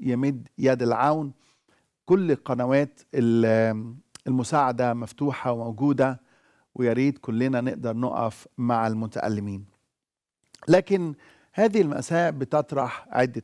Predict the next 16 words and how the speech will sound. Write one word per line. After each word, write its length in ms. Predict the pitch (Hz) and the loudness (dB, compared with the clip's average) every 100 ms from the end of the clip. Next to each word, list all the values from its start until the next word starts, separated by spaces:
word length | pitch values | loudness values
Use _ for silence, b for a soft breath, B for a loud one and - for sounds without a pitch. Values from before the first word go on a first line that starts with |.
| - | -12
أسئلة. 300 | 113 - - - _ _ _ _ _ _ _ b b b - | -12 -10 -12 -14 _ _ _ _ _ _ _ b b b -4
من 140 | 147 | 2
ضمن 180 | 185 240 | 4 4
الأسئلة 440 | 202 160 - 202 | 0 0 2 4
التي 260 | 156 143 156 | 4 0 -6
تطرحها 600 | 139 127 175 170 147 135 | -8 -4 -2 -2 0 2
هذه 120 | 147 | 2
المأساة 580 | 143 135 113 170 175 190 | 0 -2 -4 0 0 0
هو 360 | 151 165 156 147 | -2 0 2 2
سؤال: 640 | - 143 135 135 143 143 - _ _ _ | -2 -2 2 4 2 0 -6 _ _ _
ماذا 360 | 180 165 160 147 | 0 0 2 2
يقول 340 | 143 - 170 | 2 2 -2
الكتاب 360 | 147 139 156 147 | -2 -4 0 0
المقدس 480 | 139 123 123 127 113 | 0 -4 -4 -8 -4
عن 140 | 131 | -4
الزلازل؟ 520 | 131 135 131 110 78 | -2 2 2 0 -6